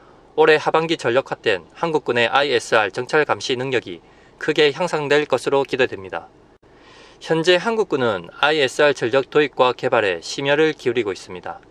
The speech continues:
두 번째로 지상 감시 정찰기 도입 예정. 또한 군은 아이에스알 전력 향상을 위해 지상 감시 정찰기도 도입할 예정이 있습니다.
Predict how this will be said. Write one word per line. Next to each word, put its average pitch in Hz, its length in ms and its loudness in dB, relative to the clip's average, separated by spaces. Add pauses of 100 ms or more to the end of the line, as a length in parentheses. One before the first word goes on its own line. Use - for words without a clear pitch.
(1300)
두 143 100 -2
번째로 156 380 4
지상 175 400 2
감시 131 400 -2
정찰기 143 540 -2
도입 113 240 -2
예정. 95 380 -4 (1120)
또한 170 320 4
군은 135 440 0 (140)
아이에스알 143 960 2
전력 135 440 0
향상을 151 460 0
위해 101 320 -4
지상 147 380 -2
감시 127 320 -2
정찰기도 147 720 0
도입할 135 460 0
예정이 117 280 -2
있습니다. 90 500 -8